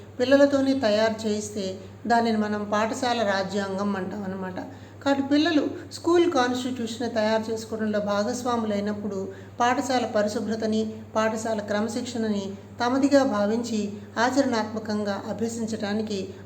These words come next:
వాళ్ళు ముందుకు రావడానికి అవకాశం ఉంటుంది. కాబట్టి ఇలాంటి ప్రక్రియలను ఉపాధ్యాయులు తరగతి గదిలో పాటించి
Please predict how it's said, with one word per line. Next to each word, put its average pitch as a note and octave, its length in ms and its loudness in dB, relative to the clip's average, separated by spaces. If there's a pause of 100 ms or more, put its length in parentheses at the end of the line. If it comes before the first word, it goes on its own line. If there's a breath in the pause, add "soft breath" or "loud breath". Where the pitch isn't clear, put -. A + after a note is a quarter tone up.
వాళ్ళు A3 220 4
ముందుకు G#3+ 320 0
రావడానికి G3+ 480 0
అవకాశం F#3+ 480 -4
ఉంటుంది. F#3 360 -6 (300 loud breath)
కాబట్టి B3+ 220 2
ఇలాంటి C4+ 320 2
ప్రక్రియలను A#3 600 -2
ఉపాధ్యాయులు G#3 640 -2 (320 loud breath)
తరగతి A3 320 2
గదిలో G#3 320 -2
పాటించి A#3 600 -4